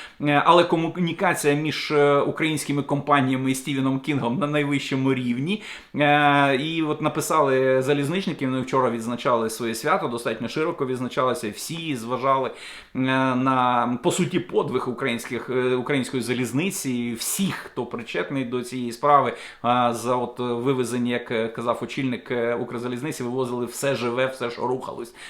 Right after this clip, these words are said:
все ми намагалися вивезти, евакуювати. Так от, українські змі помил-, помилково повідомили, що Стівен Кінг прибув до Києва. «Пане Кінг», — пише Укрзалізниця, — «ми до ваших послуг».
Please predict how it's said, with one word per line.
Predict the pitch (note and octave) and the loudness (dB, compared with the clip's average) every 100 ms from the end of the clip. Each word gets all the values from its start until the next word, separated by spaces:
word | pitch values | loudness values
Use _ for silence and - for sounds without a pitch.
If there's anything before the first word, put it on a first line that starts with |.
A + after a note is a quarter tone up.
| - | -16
все | - D3 | -4 0
ми | C3 | 0
намагалися | A#2+ A#2+ A#2 A#2 A2+ B2 | 0 0 0 0 0 -2
вивезти, | B2 A#2+ A2 - | -2 -2 -4 -4
евакуювати. | A2 A2+ - B2 A#2 G2+ G#2 | -4 -4 0 0 2 0 0
Так | - | 0
от, | F3+ D#3+ | 0 0
українські | D#3+ E3+ - D#3 | -2 -2 -4 -6
змі | C3+ E3 D3+ | -4 -2 0
помил-, | C#3+ C#3 D3 - | 0 0 -2 -2
помилково | D#3 D#3+ D3+ D#3 C3 | -2 -2 2 4 4
повідомили, | C3+ C#3+ D3+ C3+ B2+ | 2 0 0 0 -2
що | C3+ | -6
Стівен | - D3 C#3 | -6 -4 -4
Кінг | C#3+ D3 - - - - | -4 -6 -6 -14 -14 2
прибув | F#3 E3 D3+ C#3+ | 6 6 4 4
до | D3 | 2
Києва. | G#3 A3+ D3 | 2 2 4
«Пане | A#2 F#3 G#3 G3+ | 4 2 2 0
Кінг», — | - A3 D#3+ - | 2 4 4 2
пише | C3 A#2+ | -4 -2
Укрзалізниця, — | B2 A#2 B2 B2+ B2+ B2+ B2+ A#2+ A2 - | -4 -4 -4 -2 -2 -2 -2 0 -4 -4
«ми | C3 D#3 | 0 2
до | A3 E3+ | 4 4
ваших | E3+ E3 C#3+ | 2 0 -6
послуг». | - C3+ - - | -2 -2 -2 -14